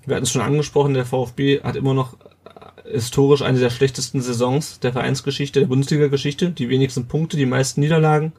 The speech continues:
zweitwenigste Tore, zweitmeiste Gegentore. Ähm, ich hab noch mal so ein bisschen rumgerechnet. Wenn wir den Gegentorschnitt, den wir jetzt haben, halten, dann haben wir am Ende der Saison fünfundsiebzig Gegentore.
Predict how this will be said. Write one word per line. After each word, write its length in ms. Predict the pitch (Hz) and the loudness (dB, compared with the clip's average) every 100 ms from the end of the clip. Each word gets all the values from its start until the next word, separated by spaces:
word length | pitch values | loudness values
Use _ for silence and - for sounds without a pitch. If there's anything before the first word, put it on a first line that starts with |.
| _ _ - - - | _ _ -20 -20 -10
zweitwenigste 680 | - - 135 143 139 135 135 | -2 4 4 4 0 0 -4
Tore, 280 | - 143 151 | 2 4 2
zweitmeiste 600 | - 127 139 131 123 123 | 0 -2 0 -2 -4 -4
Gegentore. 600 | 135 143 131 120 127 160 _ _ _ _ _ _ _ _ - | -4 -4 -4 -4 -2 -2 _ _ _ _ _ _ _ _ -2
Ähm, 640 | 131 127 123 120 120 113 - _ _ | 2 4 4 2 0 -4 -10 _ _
ich 100 | - | -4
hab 80 | 135 | 0
noch 80 | 127 | 2
mal 140 | 123 | 4
so 80 | 127 | 2
ein 60 | 123 | 0
bisschen 320 | 127 139 131 | 2 0 0
rumgerechnet. 800 | 127 151 147 139 - 143 139 - _ _ _ _ - | 2 2 4 4 4 -2 -4 -14 _ _ _ _ -4
Wenn 140 | 127 | 2
wir 80 | 127 | 2
den 220 | 127 120 | 2 0
Gegentorschnitt, 520 | 139 156 151 135 139 | -2 0 0 0 0
den 100 | 131 | 2
wir 80 | 120 | 2
jetzt 200 | 139 - | 2 2
haben, 280 | 135 131 127 | 0 0 0
halten, 340 | 123 139 151 | 0 2 0
dann 140 | 135 127 | 0 0
haben 120 | 123 | 0
wir 60 | |
am 80 | 123 | 0
Ende 180 | 120 127 | 0 -2
der 120 | 123 | -2
Saison 260 | 117 127 123 | 0 -2 -2
fünfundsiebzig 500 | 135 127 123 120 - | -2 -2 -2 -6 -4
Gegentore. 580 | 127 139 139 143 151 | -4 -2 2 4 4